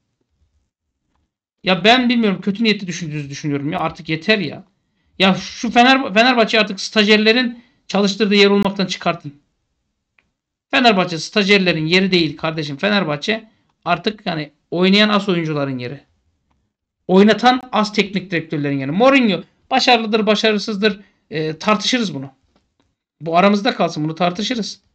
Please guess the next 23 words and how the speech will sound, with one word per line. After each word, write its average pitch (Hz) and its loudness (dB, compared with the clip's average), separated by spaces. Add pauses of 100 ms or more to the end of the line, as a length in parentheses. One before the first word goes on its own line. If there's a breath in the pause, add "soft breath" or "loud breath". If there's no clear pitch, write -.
(220)
Niye 202 2
tartışmayalım? 160 -2 (1080)
Bunu 185 0
tartışırız. 240 4
Gitsin, 240 -2
gelsin, 220 2
işte 208 -2
Aykut 247 0
Kocaman 240 2
daha 226 2
iyiydi, 240 0
İsmail 240 0
Kartal 233 0
daha 208 0
iyiydi. 220 -6
Bunlar 269 -2
tartışırız. 233 -2
Bunlarda 220 -4
laf 233 -4
yok. 262 -6 (400 soft breath)
Ama, 226 2 (360)
e, 160 -6
yani 156 -2